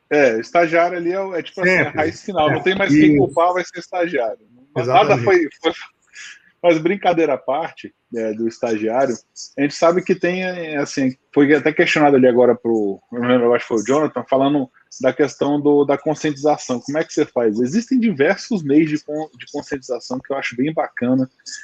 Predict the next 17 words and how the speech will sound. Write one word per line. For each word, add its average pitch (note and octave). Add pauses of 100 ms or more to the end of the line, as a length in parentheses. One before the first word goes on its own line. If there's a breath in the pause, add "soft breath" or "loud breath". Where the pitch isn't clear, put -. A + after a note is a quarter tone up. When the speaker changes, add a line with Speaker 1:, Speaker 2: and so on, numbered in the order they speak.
(160 loud breath)
Speaker 1:
de C3
utilizar, B2
né? A#2
Tem E4+
aquele F3+
mais D3
comum E3
que D#3
é C3+
ficar C3
mandando C3
avisos A#2
o A#2+
tempo B2+
todo, B2
né, A#2
na, G#2+